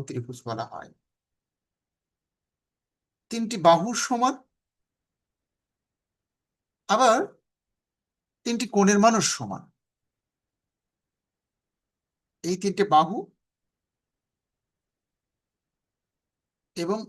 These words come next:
এই তিনটি কোণের মানও পরস্পর সমান। তুমি শুধু জানো, একটি সমবাহু ত্রিভুজের প্রতিটি কোণের মান ষাট ডিগ্রি। বৈশিষ্ট্য হলো, সমবাহু ত্রিভুজের প্রতিটি কোণের মান সিক্সটি ডিগ্রি,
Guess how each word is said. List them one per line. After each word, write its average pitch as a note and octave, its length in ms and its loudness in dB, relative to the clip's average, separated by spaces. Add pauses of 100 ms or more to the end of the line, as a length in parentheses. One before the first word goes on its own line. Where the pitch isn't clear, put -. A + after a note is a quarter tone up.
(120)
এই D#3+ 140 -4
তিনটি E3 280 -6
কোণের D3 280 -6
মানও F3+ 220 -4
পরস্পর C#3+ 320 -8 (120)
সমান। - 260 -16 (880)
তুমি C4 240 -6
শুধু G3+ 240 -8
জানো, E3+ 220 0
একটি - 120 -8 (100)
সমবাহু D#3+ 540 2
ত্রিভুজের C3+ 600 -4 (840)
প্রতিটি B3 380 -2
কোণের F#3+ 300 6
মান F#3+ 120 6 (120)
ষাট D#3+ 240 0
ডিগ্রি। A#2+ 200 -10 (100)
বৈশিষ্ট্য D#3+ 420 -2
হলো, A3 140 -8
সমবাহু E3 520 -2
ত্রিভুজের F#3+ 460 -2
প্রতিটি D#3 320 -6 (100)
কোণের C#3+ 240 -2 (100)
মান D3+ 180 -2 (160)
সিক্সটি - 360 -2 (100)
ডিগ্রি, C3 320 -8